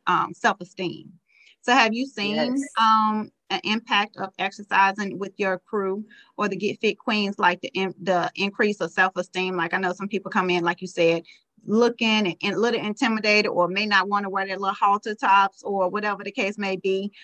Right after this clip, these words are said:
Speaker 1: Um, but ha-, have you, have you seen, like, a shift when you see, notice people coming in shy and then they're kinda increasing their self-esteem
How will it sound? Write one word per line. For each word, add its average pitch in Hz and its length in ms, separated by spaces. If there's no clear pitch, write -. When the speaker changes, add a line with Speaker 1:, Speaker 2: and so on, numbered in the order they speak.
Speaker 1:
Um, 190 320
but 208 140
ha-, 220 160
have 226 200
you, 240 240
have 220 200
you 226 120
seen, 220 400
like, 190 200
a 180 320
shift - 600
when 220 420
you 233 120
see, 220 340
notice 214 380
people - 240
coming 214 260
in 202 140
shy 202 500
and 202 180
then 196 260
they're 190 160
kinda 185 360
increasing 233 420
their 202 120
self-esteem 202 760